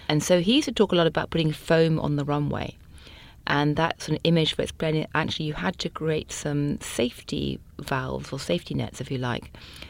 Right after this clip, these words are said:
for the central bank balance sheet as it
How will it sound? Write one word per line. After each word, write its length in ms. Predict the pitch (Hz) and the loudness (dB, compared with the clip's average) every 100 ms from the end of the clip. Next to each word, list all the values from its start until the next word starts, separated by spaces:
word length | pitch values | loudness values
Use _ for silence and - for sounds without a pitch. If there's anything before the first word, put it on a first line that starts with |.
| - - - | -20 -20 -16
for 400 | - 151 143 139 | -2 2 4 4
the 260 | 139 135 | 2 2
central 300 | - 143 143 | 2 0 -2
bank 400 | 143 139 135 - - - - - - | -4 -4 -4 -6 -18 -20 -20 -14 -2
balance 280 | 147 143 - | 0 0 -2
sheet 300 | 143 135 - | -4 -4 -4
as 220 | 135 135 135 | -2 0 -2
it 280 | - - | -4 -10